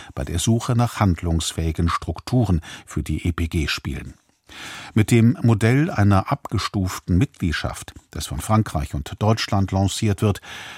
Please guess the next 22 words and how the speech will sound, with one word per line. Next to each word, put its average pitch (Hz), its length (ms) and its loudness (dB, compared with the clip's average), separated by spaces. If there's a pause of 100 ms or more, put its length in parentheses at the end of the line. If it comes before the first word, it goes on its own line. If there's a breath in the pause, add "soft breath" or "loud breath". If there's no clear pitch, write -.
(160 loud breath)
steht 135 400 2
auch 120 220 -2
schon 127 340 2
eines 107 600 2
für 131 180 0
die 123 240 0
weitere 110 400 0
Entwicklung 80 640 -2
zur - 160 -6
Verfügung. - 540 -6 (800 loud breath)
Um 123 160 6
einen 131 300 6
hochintegrierten 107 1400 -2
Kern 98 380 -2
von 78 220 -6
E-U-Staaten 139 800 0
legt 107 220 0
sich - 240 -4
ein 92 160 2
Ring 101 280 2
assoziierter 104 920 0
Länder 90 400 2